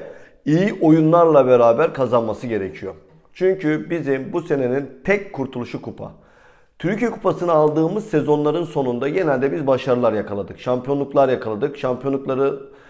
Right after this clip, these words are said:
e, ve o kupaların en büyük adaylarından bir tanesi olmayı da hak kazanmışızdır. Onun için bugün Manisa Spor'la karşılaşacağız. Trabzonspor takımımıza başarılar dilerim. Bir kere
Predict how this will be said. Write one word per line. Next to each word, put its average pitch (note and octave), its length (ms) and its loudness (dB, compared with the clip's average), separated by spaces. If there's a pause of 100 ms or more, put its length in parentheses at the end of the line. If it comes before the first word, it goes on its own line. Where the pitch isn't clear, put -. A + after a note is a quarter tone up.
(240)
e, - 60 -4
ve A2+ 300 2
o - 320 -4
kupaların D3+ 540 2
en D3+ 200 2
büyük - 360 -4 (120)
adaylarından C3 640 2
bir B2+ 80 -8
tanesi A#2+ 320 -4
olmayı C3+ 420 2
da C3+ 160 -4
hak - 160 -2
kazanmışızdır. G#2 680 -6
Onun E3 260 0
için C3+ 260 -6
bugün C#3 300 -2 (640)
Manisa E3+ 400 0
Spor'la A#2+ 1300 -2
karşılaşacağız. G#2 880 -6 (500)
Trabzonspor D#3 680 2
takımımıza D3+ 580 -4
başarılar G#2+ 480 -2
dilerim. F#2 360 -8
Bir D#3+ 120 -6
kere D3+ 360 2